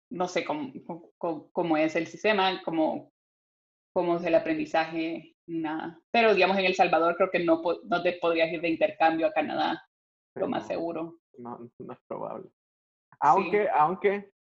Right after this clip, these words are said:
Speaker 2: a quien vos sustituiste en el trabajo que tenías cuando trabajábamos juntos, porque sorpresa, también trabajamos juntos, se graduó de eso, de la ues, eh, se llama, no me acuerdo la carrera, ¿cómo se llama?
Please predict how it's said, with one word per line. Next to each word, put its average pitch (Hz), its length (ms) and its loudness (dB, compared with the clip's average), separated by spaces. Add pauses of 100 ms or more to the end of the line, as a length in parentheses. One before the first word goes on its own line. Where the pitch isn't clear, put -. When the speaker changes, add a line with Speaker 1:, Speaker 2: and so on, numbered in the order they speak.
(160)
Speaker 2:
a 135 140 -2
quien 123 240 0
vos 160 180 2
sustituiste 185 1080 0 (520)
en 127 180 -2
el 117 140 -4
trabajo 131 320 0
que 151 100 -4
tenías 160 460 -2
cuando 120 220 -4
trabajábamos 127 560 2
juntos, 180 380 -2
porque 123 300 -6
sorpresa, 143 480 -4
también 131 320 -4
trabajamos 151 500 2
juntos, 185 540 0 (520)
se 147 80 4
graduó 135 380 4
de 185 280 6
eso, 196 260 0
de 147 100 2
la 123 160 4
ues, 202 580 2 (320)
eh, 117 460 -4
se 127 180 -4
llama, 131 800 -2
no 147 80 -10
me 147 80 -4
acuerdo 135 300 -2
la 113 120 -4
carrera, 123 300 -8
¿cómo 123 180 -10
se 110 120 -12
llama? 113 220 -6